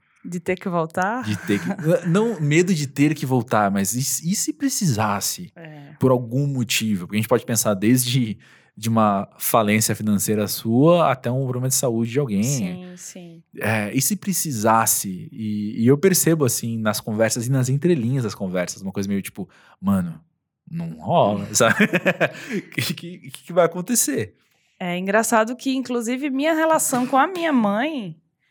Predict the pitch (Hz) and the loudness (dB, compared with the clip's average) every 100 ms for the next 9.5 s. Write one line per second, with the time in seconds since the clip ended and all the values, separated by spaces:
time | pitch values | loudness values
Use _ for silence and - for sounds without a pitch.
0 | _ _ 220 202 220 214 240 311 214 262 | _ _ 0 6 6 6 2 0 -2 -2
1 | 285 226 - 180 165 165 170 175 - 170 | -4 -6 -6 -8 -12 -12 -14 -16 -16 -14
2 | 165 160 160 - 156 165 _ 160 165 175 | -12 -10 -12 -12 -14 -16 _ -18 -16 -16
3 | - 180 202 214 262 175 170 175 180 175 | -10 -8 -8 -8 -6 -4 -6 -8 -8 -8
4 | 240 254 330 359 277 240 269 330 370 208 | -6 -6 -8 -6 -2 -2 -2 -4 -4 -8
5 | 190 226 262 - 220 214 277 _ _ _ | -8 -12 -12 -12 -14 -16 -20 _ _ _
6 | _ _ - 220 220 220 226 240 - 247 | _ _ 0 2 4 2 -2 -4 -2 -4
7 | 254 - 285 233 - 202 208 - _ _ | 0 2 2 2 -4 -8 -10 -14 _ _
8 | - 302 - 370 - 349 294 226 226 196 | 2 2 2 -2 -2 -2 0 -2 -4 -8
9 | 196 202 185 196 - | -12 -14 -14 -16 -20